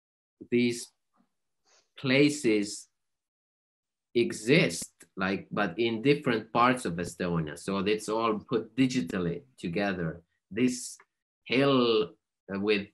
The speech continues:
those houses that we actually built. So, l-, like, one set of farmhouses, the, for the main character, this is all real. We built that.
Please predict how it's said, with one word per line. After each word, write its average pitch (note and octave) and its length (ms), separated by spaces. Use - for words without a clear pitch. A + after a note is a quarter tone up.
those G2+ 400
houses A2 580
that G2 300
we F#2+ 220
actually F#2 320
built. B2 400
So, G#2 120
l-, F#2 280
like, F#2 240
one G#2+ 480
set G2+ 320
of F2 140
farmhouses, F#2+ 720
the, F2 380
for F2+ 100
the F#2 80
main G#2+ 300
character, F#2+ 440
this F#2 240
is G2 140
all F#2+ 140
real. C3+ 480
We A2 140
built G#2+ 320
that. G#2+ 260